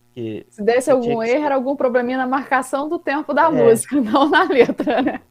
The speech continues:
Speaker 1: O, o Robertinho do acordeon, que acompanhou no programa da Inesita há muitos anos,
Speaker 2: Lembro-me
Speaker 1: ele
Speaker 2: dele.
Speaker 1: escreveu um livro em mil novecentos e noventa e quatro chamado Eu e a Música Sertaneja.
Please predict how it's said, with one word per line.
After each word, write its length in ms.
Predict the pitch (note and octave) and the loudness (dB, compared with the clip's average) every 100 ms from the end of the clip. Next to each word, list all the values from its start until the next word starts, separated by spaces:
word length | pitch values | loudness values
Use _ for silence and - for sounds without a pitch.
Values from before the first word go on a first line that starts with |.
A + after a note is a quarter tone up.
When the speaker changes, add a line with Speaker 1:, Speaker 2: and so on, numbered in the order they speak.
| _ - | _ -8
Speaker 1:
O, 420 | C#3 C#3 A2 C#3 | -2 0 0 0
o 40 | |
Robertinho 720 | C#3 F#3 F3+ D#3 - - G3+ | 2 4 4 4 2 -6 -2
do 80 | F3+ | -2
acordeon, 580 | D#3+ D#3+ C#3 A2+ C3 E3 | -2 -2 -4 -4 -2 -4
que 120 | D3 | -6
acompanhou 500 | A#2+ C3+ A#2+ A#2 B2 | -12 -12 -8 -4 -4
no 100 | C#3 | -4
programa 360 | - A#2 A#2+ B2 | -8 -8 -8 -4
da 80 | A#2 | -4
Inesita 440 | A2+ G2+ C3+ - | -4 -6 -10 -12
há 40 | |
muitos 360 | A2 C#3 A#2+ G#2+ | -12 -12 -12 -8
anos, 400 | D3 A3+ D3 - _ - | -6 -6 -8 -14 _ -8
Speaker 2:
Lembro-me 300 | F#3+ F#3 F3 | -4 -4 -4
Speaker 1:
ele 60 | B2+ | -4
Speaker 2:
dele. 100 | D#3+ | -4
Speaker 1:
escreveu 500 | E3 E3+ D3+ C#3 E3+ | -4 -4 -2 2 4
um 120 | D#3+ C3 | 2 0
livro 400 | D3 F3 C#3+ C3+ | -2 -2 -4 -4
em 80 | |
mil 160 | B2+ D3+ | -2 -2
novecentos 440 | D#3 C#3 - D3 | -2 -4 -8 -8
e 20 | D3 | -6
noventa 340 | B2+ C#3+ D#3 | -4 -4 -6
e 40 | C3 | -6
quatro 480 | - C3+ - C#3 | -2 -2 -2 -10
chamado 500 | B2 B2+ B2+ C3 C3+ | -14 -10 -8 -8 -6
Eu 220 | C3+ F3+ G3+ | -4 -2 -2
e 60 | |
a 60 | F#3 | -4
Música 360 | E3+ E3 - | -6 -8 -10
Sertaneja. 720 | D#3 E3 - D#3+ B2+ G#2+ F#2+ | -16 -16 -12 -8 -6 -8 -10